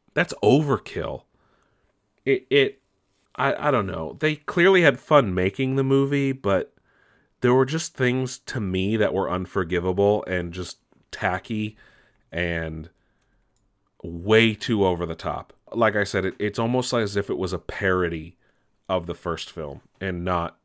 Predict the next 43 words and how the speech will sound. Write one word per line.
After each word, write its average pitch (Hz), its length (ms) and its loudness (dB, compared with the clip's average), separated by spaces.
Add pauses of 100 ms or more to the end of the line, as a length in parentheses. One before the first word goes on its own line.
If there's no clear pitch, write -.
(160)
like, 87 180 -2
a 80 80 -8
sequel. - 540 -12 (240)
And 95 180 -2
that 92 180 0
was 90 140 -4
my 82 160 -4
issue. - 460 -12 (840)
But 82 420 -4 (960)
I 98 80 -2
don't 85 120 -2
know. 78 100 -4
You 104 180 -2
guys 131 220 4
might 123 160 2
have 117 100 4
liked 110 260 2
it. - 280 0
It 117 120 4
was 110 140 0
just, 113 220 -6 (320)
it 120 60 0
was 120 120 2
whatever 95 440 4
to 85 80 -2
me. 82 280 -6
Like, 85 200 -6
it 87 80 -4
wasn't, 95 480 -4 (680)
wasn't 101 380 0
good. 87 260 2
It 98 40 4
wasn't 87 340 -2
bad. 85 360 -2
It 90 100 -2
wasn't 82 380 -6
terrible. 92 600 0
It 73 80 -2
wasn't 82 260 -4
great. 87 400 -2
It 90 100 -4
was 85 160 -4
just, - 280 -8